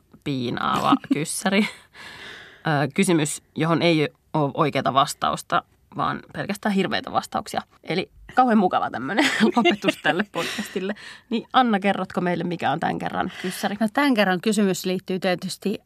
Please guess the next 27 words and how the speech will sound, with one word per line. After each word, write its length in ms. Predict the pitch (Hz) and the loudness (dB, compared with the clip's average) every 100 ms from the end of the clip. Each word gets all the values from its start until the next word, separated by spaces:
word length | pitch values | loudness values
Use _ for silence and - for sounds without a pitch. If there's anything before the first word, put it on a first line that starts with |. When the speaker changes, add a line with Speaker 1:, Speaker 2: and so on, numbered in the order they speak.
| 190 147 | -8 -4
Speaker 2:
seksiteemaan. 1300 | - 262 294 - 196 - 269 175 131 - 120 180 | -2 -2 -4 -2 -2 0 2 2 0 -2 0 0
Speaker 1:
Totta 220 | 202 175 214 | -2 -6 -4
kai, 220 | 196 98 | -4 -4
totta 220 | 160 - | -10 -6
kai. 180 | 120 104 175 | -6 -6 -8
Suosikki 580 | 156 - 170 - 208 214 | -12 -10 -10 -10 -12 -8
aiheeni. 480 | 185 147 143 - 208 - | -6 -6 -10 -12 -4 2
Speaker 2:
Eli 360 | 226 226 196 - | 4 4 0 2
valitsisitko 680 | 240 320 427 339 220 208 - | 2 2 0 0 -2 -2 2
mieluummin 500 | 208 240 240 196 190 | 4 4 2 2 2
niin, 200 | 220 240 - | 2 0 -2
että 240 | - - | -6 -4
meet 380 | 190 175 175 - _ _ | -2 0 -2 -8 _ _
lähikauppaan 800 | 226 220 254 269 262 226 - 247 | -4 -2 0 0 0 0 -2 0
tai 180 | 233 208 | 2 2
johonkin 400 | 214 190 185 180 - | 2 0 0 -4 -4
vähän 200 | 180 175 | -6 -4
isompaan 440 | 196 202 196 208 202 | -2 0 2 2 4
markettiin 720 | 196 202 208 - 190 185 - | 0 0 -4 -4 -2 -2 -4
pukeutuneena 600 | 247 226 196 180 170 175 | 0 0 2 0 0 -4
semmoisiin 340 | 175 - 190 | -6 -6 -4
törkeisiin 520 | 220 247 208 175 180 | 0 0 0 -4 -4
niinku 140 | 175 - | -6 -6
seksivermeisiin, 1200 | - 254 - 196 170 196 175 180 - - 190 226 220 | -2 -2 -2 -4 2 2 2 -4 -6 -6 -4 -2 -2
niinku 180 | 214 | 0
lähtien 440 | 214 226 - 196 202 | 2 2 0 -2 0
semmoisesta 440 | 214 - 214 - | 2 0 0 -8